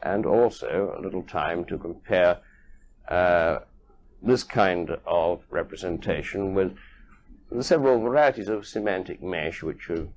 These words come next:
dated, uh, from the past and are perhaps epitomized, brought to the height by Minsky's frame notion and its extensions,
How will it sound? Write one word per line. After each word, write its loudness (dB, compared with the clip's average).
dated, -4
uh, -2
from -4
the -4
past 0
and -4
are -2
perhaps -4
epitomized, 0
brought 4
to -2
the -4
height 0
by 2
Minsky's -4
frame 0
notion -4
and -4
its -12
extensions, -4